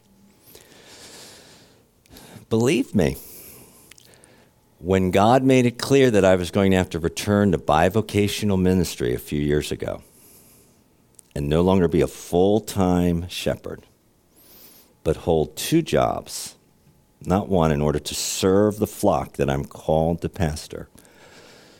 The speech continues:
my hours would have to increase. The number of people I'm serving would increase, which means the number of problems I'm gonna face is gonna increase. My first response was not,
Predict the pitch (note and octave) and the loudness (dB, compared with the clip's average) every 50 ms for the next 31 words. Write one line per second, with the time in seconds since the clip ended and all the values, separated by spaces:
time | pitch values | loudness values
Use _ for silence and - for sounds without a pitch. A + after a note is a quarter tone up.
0 | _ _ _ _ _ _ _ _ _ _ _ _ _ _ _ _ - B1+ A#1+ - | _ _ _ _ _ _ _ _ _ _ _ _ _ _ _ _ -16 -14 -12 -10
1 | - - - D#2+ E2+ F2 F#2 F#2+ F#2 F2 F#2 F#2+ F2+ F2+ F#2 F2 E2 - F2 D2 | -6 -4 0 0 2 2 2 2 2 2 2 2 2 4 2 2 0 -2 -4 -2
2 | C#2 G2 A2+ A2+ - - B2+ B2 B2+ B2 A#2+ - - - - - - - - - | 0 2 0 0 0 0 0 2 2 0 0 -4 -6 -8 -8 -10 -12 -16 -20 -20
3 | - - - _ _ _ _ _ _ _ - - _ _ - D2 D2+ D#2+ D2+ C#2+ | -20 -20 -20 _ _ _ _ _ _ _ -20 -20 _ _ -4 0 0 2 2 0
4 | C#2 - - - - G#2 G2+ - G#2+ G2 F#2 F2+ E2 - - - G2+ G2 G2+ G2 | -2 -4 -4 -2 -2 -2 0 2 2 2 2 0 0 -2 -2 0 2 2 2 2
5 | G#2+ G#2 G2 D#2+ D#2+ D2+ E2 F#2+ A2 A#2 A2+ - - A#2 A#2+ A#2 - - - - | 2 2 2 2 2 2 2 2 2 2 0 0 0 0 0 0 -2 -6 -10 -12
6 | - - E2 D#2+ D2+ - - D2+ D2 D2+ D2 C#2 C#2 B1+ - - - F#2+ F#2 G2+ | -6 -2 -2 0 0 -2 -2 -2 0 0 0 -2 -2 -4 -4 -2 0 2 4 4
7 | G#2+ G#2 A2 A2 A2 G#2 G2+ G#2 G2+ G2 G2+ G2+ G2+ - - - G#2 G#2 G#2 - | 4 4 4 2 2 2 0 0 0 2 2 0 0 0 0 2 2 2 2 0
8 | - E2 - - D2 C#2+ C2 A#1+ B1+ F2+ F#2+ F#2 - - G#2 G2+ G2 - - - | -4 -8 -8 -6 -4 -4 -4 -4 -2 -2 -2 -2 0 0 0 0 0 -4 -10 -18
9 | - - - _ - - D#2+ F#2 G2 - - - - G#2 G2 F2+ - - D#2 D2+ | -20 -20 -20 _ -8 -2 0 0 0 -2 -4 -2 0 0 0 0 -2 -6 -6 -6
10 | - - - F2 E2 D#2 D2 D2 - - - B1 - - - - - - - - | -6 -4 -2 0 0 0 0 -2 -4 -8 -10 -8 -8 -10 -12 -14 -16 -18 -10 -4
11 | D2 C#2+ C#2+ C#2 - | -2 -2 0 -2 -2